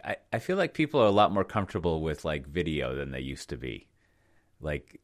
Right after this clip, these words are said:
like, uh, everyone's always got their video turned on on all the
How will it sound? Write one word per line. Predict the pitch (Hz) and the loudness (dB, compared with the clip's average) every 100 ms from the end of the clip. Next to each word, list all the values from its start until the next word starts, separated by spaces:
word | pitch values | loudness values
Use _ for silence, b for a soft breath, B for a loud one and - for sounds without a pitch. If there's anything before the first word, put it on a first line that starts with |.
| - | -8
like, | 82 87 | -4 -4
uh, | 65 95 90 87 87 87 | 0 2 2 2 2 2
everyone's | 110 123 127 107 | 0 0 0 2
always | 101 92 85 | 4 4 4
got | - 82 | 0 -2
their | 82 | -4
video | 76 78 69 | -4 -4 -4
turned | 64 78 69 | -4 -6 -6
on | 65 65 | -6 -6
on | 65 | -6
all | 67 | -6
the | 67 | -6